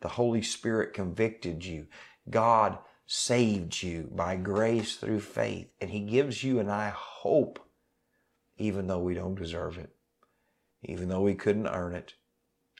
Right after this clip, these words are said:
And that's why God tells us to trust him. Trust him in the little areas of your life. God knows the plans he has for you. I know it's so easy to be disgruntled right now.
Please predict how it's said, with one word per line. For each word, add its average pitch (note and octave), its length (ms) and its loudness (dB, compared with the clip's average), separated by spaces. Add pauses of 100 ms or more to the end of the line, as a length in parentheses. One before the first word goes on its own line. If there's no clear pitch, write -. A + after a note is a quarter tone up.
And F#2 140 -6
that's F#2+ 240 0
why F#2 220 -2
God F2 320 -2
tells F2 260 -4
us F2+ 160 -6
to - 140 -8
trust - 440 -4
him. E2+ 180 -8 (680)
Trust F3 340 -2
him A2 160 2
in G2+ 80 2
the F#2 60 -2
little F#2 340 0
areas F2+ 400 -2
of F2 160 -6
your E2+ 140 -4
life. E2+ 440 -8 (380)
God D#3 260 0
knows G2 300 2
the - 100 -6
plans F2 400 -6
he E2+ 120 -8
has E2+ 280 -8
for F2+ 300 -4
you. F#2 140 -8 (600)
I D3+ 160 0
know G2 240 4
it's E2 160 -2
so F2+ 380 2
easy F2 320 -4
to F2 80 -8
be F2+ 220 -4
disgruntled F2 640 -4
right F2 280 -4
now. E2+ 440 -6